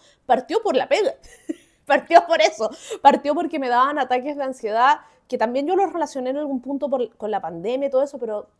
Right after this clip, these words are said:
también pasó porque, mm, la última agencia de publicidad en la que estuve, llegué a ser directora de cuentas y ese proceso fue increíblemente estresante, más en pandemia. Eh, tenía la mala fortuna de tener un jefe, vamos a decir, o un líder, no, no era un líder, era un jefe,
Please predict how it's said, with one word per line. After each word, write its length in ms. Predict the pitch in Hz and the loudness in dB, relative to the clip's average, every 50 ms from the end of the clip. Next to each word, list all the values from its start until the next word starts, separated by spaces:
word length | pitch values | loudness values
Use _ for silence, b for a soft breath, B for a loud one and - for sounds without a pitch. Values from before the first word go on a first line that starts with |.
| _ _ | _ _
también 320 | - 220 220 233 254 262 262 | -12 -10 -6 -4 -4 -4 -6
pasó 300 | 302 277 - - 262 226 | -8 -10 -8 -8 -6 -6
porque, 380 | 269 254 247 - 214 185 - 196 | -6 -6 -6 -6 -6 -6 -6 -8
mm, 280 | 202 196 190 196 190 | -10 -10 -10 -8 -4
la 120 | 196 190 202 | 0 0 0
última 360 | 240 277 254 320 294 285 277 | 0 0 -2 -6 -6 -8 -8
agencia 540 | 269 - - 262 254 262 254 - 269 240 240 | -8 -6 -6 -6 -6 -6 -6 -4 -2 -2 -2
de 100 | 233 190 | -2 -4
publicidad 540 | 202 214 208 202 202 - - - 185 185 | -6 -6 -6 -8 -8 -10 -8 -8 -6 -6
en 80 | 196 208 | -4 -4
la 80 | 208 208 | -6 -8
que 80 | 247 | -8
estuve, 380 | 254 _ - 311 294 247 269 320 | -12 _ -10 -8 -6 -6 -6 -6
llegué 140 | 381 190 190 | -4 -4 -6
a 40 | 190 | -6
ser 160 | - 240 220 | -6 -6 -8
directora 420 | 214 208 190 190 _ - 214 214 | -8 -8 -8 -10 _ -8 -4 -4
de 100 | 208 202 | -4 -4
cuentas 460 | 196 202 202 220 240 240 254 240 - 226 | -4 -4 -4 -4 -4 -6 -10 -10 -10 -10
y 40 | |
ese 200 | 208 - - 240 | -12 -12 -12 -16
proceso 440 | 208 208 202 - - 226 214 _ 208 | -16 -16 -16 -16 -14 -16 -16 _ _
fue 220 | _ _ 226 214 220 | _ _ -10 -8 -8
increíblemente 1600 | 220 214 - 220 226 214 - _ - 269 269 262 233 247 247 233 226 - 240 220 214 226 240 247 240 240 - 214 196 - - - | -10 -8 -6 -6 -6 -6 -8 _ -4 -2 -2 -2 -2 -4 -4 -4 -6 -6 -10 -10 -8 -8 -8 -8 -10 -12 -12 -10 -10 -12 -12 -14
estresante, 920 | 202 196 - - 202 - - 180 165 180 208 196 - 220 220 247 247 _ _ | -16 -14 -14 -14 -14 -14 -12 -12 -12 -12 -12 -12 -10 -8 -8 -10 -10 _ _
más 440 | 208 214 226 240 277 302 294 - - _ | -14 -12 -8 -8 -8 -8 -10 -12 -20 _
en 140 | 220 214 202 | -18 -16 -12
pandemia. 600 | 202 196 190 196 190 220 208 208 208 180 170 - b b b b b b b b | -12 -12 -12 -10 -10 -10 -10 -10 -10 -12 -14 -16 b b b b b b b b
Eh, 560 | - 185 185 185 185 185 185 180 175 180 - - _ - | -6 -4 -2 -2 -2 -2 -2 -4 -6 -10 -14 -18 _ -10
tenía 340 | 196 185 190 202 208 208 | -8 -8 -6 -4 -4 -2
la 280 | 208 202 196 190 185 185 | 0 0 2 2 2 0
mala 180 | 190 196 214 214 | 0 -2 -4 -4
fortuna 480 | - 208 202 - 226 226 220 220 214 | -4 -8 -8 -8 -8 -8 -6 -4 -4
de 60 | 208 | -4
tener 280 | 190 202 190 196 196 202 | -4 -6 -6 -6 -4 -6
un 720 | 208 202 202 196 196 196 190 190 190 190 190 190 196 185 | -6 -6 -8 -8 -10 -10 -10 -10 -10 -10 -12 -12 -14 -16
jefe, 560 | - - - 226 202 - - 214 196 196 196 196 | -12 -8 -6 -6 -6 -6 -8 -8 -6 -4 -4 -2
vamos 300 | 196 196 196 202 202 202 | -2 -2 -2 -4 -6 -6
a 40 | 202 | -8
decir, 320 | 190 - - 214 214 208 | -8 -10 -12 -8 -4 0
o 100 | 202 202 | 0 0
un 240 | 196 196 196 196 196 | 0 0 -4 -4 -4
líder, 460 | 196 214 220 214 208 208 208 196 202 | -4 -2 -2 -2 0 0 -2 -2 -4
no, 180 | 196 180 123 104 | -8 -14 -14 -12
no 100 | 170 240 | -10 -10
era 100 | 262 262 | -8 -8
un 100 | 202 160 | -10 -10
líder, 240 | 135 127 139 151 160 | -12 -12 -10 -10 -8
era 100 | 165 175 | -10 -12
un 100 | 175 170 | -12 -14
jefe, 460 | - - 151 139 - 202 240 320 | -14 -14 -14 -10 -6 -4 -6 -6